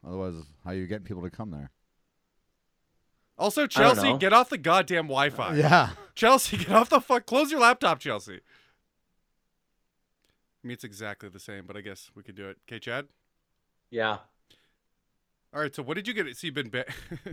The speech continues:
Speaker 2: <laughs> you've been sleeping with OnlyFan.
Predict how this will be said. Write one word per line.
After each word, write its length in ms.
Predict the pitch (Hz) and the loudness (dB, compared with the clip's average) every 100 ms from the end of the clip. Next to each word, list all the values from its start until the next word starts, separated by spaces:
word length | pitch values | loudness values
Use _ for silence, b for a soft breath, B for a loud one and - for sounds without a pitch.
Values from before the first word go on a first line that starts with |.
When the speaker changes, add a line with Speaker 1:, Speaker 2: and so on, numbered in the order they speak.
| - | -16
Speaker 2:
<laughs> 600 | - - - - - - - | -18 -18 -18 -20 -20 -20 -6
you've 240 | 120 170 | -4 -2
been 180 | 160 156 | -4 -6
sleeping 420 | - 139 160 180 | -8 -8 -6 -8
with 120 | 170 | -6
OnlyFan. 640 | 165 139 127 - 95 107 | -8 -8 -8 -8 -8 -8